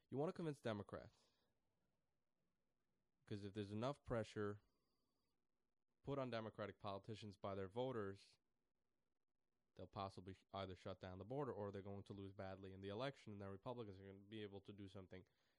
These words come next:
and fix the border crisis. But here's the thing. Democratic voters are of the belief that we need to allow these people into our country. And all the arguments that Republicans are using about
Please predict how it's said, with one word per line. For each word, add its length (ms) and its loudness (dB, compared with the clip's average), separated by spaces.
and 100 -6
fix 220 -6
the 80 -6
border 260 -4
crisis. 440 -4
But 80 0
here's 160 0
the 60 -6
thing. 140 -6
Democratic 560 0
voters 400 2
are 100 4
of 120 0
the 60 -2
belief 440 0
that 100 0
we 100 4
need 160 4
to 120 -2
allow 200 2
these 180 -2
people 280 -2
into 180 0
our 100 2
country. 480 -6
And 80 4
all 80 6
the 140 8
arguments 360 4
that 80 4
Republicans 520 2
are 40 4
using 380 2
about 280 2